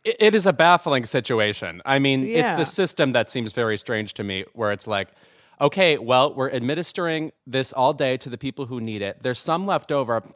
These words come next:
Speaker 1: I guess the only thing we can do is treat it like a fucking Willy Wonka golden ticket,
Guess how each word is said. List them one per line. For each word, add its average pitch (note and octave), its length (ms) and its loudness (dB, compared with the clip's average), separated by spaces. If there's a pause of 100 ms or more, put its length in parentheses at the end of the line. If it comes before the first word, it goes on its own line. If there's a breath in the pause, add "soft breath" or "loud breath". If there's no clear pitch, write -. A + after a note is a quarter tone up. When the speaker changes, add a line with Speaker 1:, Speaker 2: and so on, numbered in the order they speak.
(140)
Speaker 1:
I D3 140 6
guess A3 320 -2
the G3+ 100 -6
only G3 160 0
thing E3+ 200 -4
we D3+ 100 -4
can C#3 180 -4
do D3 240 -4
is C3 140 -4
treat C#3 240 -6
it - 120 -8
like B2 280 -2
a B2 100 -4
fucking C#3 400 -4
Willy C#3+ 220 -4
Wonka C3+ 340 0
golden A#2+ 320 -2
ticket, D#3 300 -4